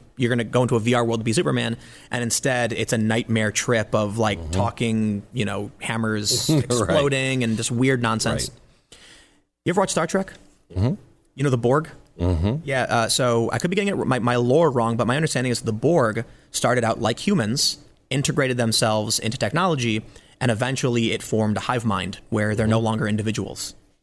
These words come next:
Speaker 2: That's exactly how I described it to a friend over
Speaker 1: Yeah.
Speaker 2: the weekend. It's a, it's a, it is eventually a hive mind.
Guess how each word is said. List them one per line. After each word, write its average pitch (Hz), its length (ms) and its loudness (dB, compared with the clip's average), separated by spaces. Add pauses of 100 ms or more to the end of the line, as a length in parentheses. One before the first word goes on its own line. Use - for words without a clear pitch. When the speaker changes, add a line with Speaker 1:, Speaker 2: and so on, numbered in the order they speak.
(220)
Speaker 2:
That's 104 200 0
exactly 110 680 0
how 101 220 0
I 92 80 2
described 85 600 0
it 76 160 -4
to 92 100 2
a 80 60 0
friend 82 360 0
over 78 160 -2
Speaker 1:
Yeah. 80 40 0
Speaker 2:
the 82 60 -2
weekend. 69 580 -2
It's - 320 -2
a, 101 200 2 (100)
it's 98 320 0
a, 98 300 2 (540)
it 87 160 0
is 110 380 2
eventually 87 680 0
a 80 100 2
hive 92 500 -4
mind. 57 460 -8